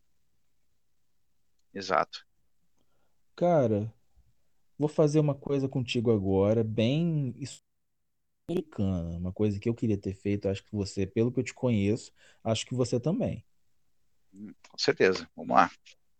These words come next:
Speaker 1: que é?
Speaker 2: Máquina do, máquina do tempo. Você vai
Speaker 1: Ai, ai.
Speaker 2: gravar agora, você vai falar, né, no caso, uma
Speaker 1: Uhum.
Speaker 2: mensagem pra você do, do futuro.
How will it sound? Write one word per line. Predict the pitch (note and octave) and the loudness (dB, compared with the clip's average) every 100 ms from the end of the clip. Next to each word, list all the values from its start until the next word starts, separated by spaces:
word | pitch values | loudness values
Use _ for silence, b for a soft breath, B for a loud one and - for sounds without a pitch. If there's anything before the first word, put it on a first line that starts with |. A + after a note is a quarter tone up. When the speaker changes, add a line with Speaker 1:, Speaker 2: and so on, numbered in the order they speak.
| A#2+ C#3+ | -2 0
Speaker 1:
que | F#3+ | 6
é? | G3+ F3+ | 6 6
Speaker 2:
Máquina | |
do, | F3+ A3 - | 4 2 0
máquina | D3 D3 G3+ - G3+ G3+ | 0 0 0 0 2 2
do | G3+ | 0
tempo. | - - - _ _ _ _ _ _ _ _ _ _ _ _ _ _ _ _ _ _ _ _ _ _ _ | -6 -8 -8 _ _ _ _ _ _ _ _ _ _ _ _ _ _ _ _ _ _ _ _ _ _ _
Você | - | -2
vai | A#2 A#2+ | 2 4
Speaker 1:
Ai, | A2 C#3 | 4 6
ai. | D3+ C3 | 4 4
Speaker 2:
gravar | A#2 A#2 | 2 2
agora, | A2+ G2+ F#2+ F#2 F#2 G#2 B2+ - _ _ _ _ _ _ _ | 2 0 2 2 2 0 -4 -10 _ _ _ _ _ _ _
você | - G#2 | -8 -2
vai | G2+ | -2
falar, | - A#2 A#2 F#2+ A2+ | -2 -2 0 0 0
né, | A2 | -2
no | F#2+ | -4
caso, | - D2+ F2+ - _ _ _ _ - | -6 -6 -6 -8 _ _ _ _ -6
uma | B2 C3 | -2 2
Speaker 1:
Uhum. | C#3+ E3+ A3+ | 2 2 -2
Speaker 2:
mensagem | A#2 G2 G2 G2+ G#2 G#2+ C3 _ _ _ - | 0 0 2 0 -2 -4 -6 _ _ _ -4
pra | A#2 | 0
você | A2+ A#2+ A#2 - A2+ | 0 0 -2 0 0
do, | A2+ A#2 | 0 -2
do | B2+ | -2
futuro. | C#3 D3 - G2 F2 - | -2 -4 -2 -4 -4 -6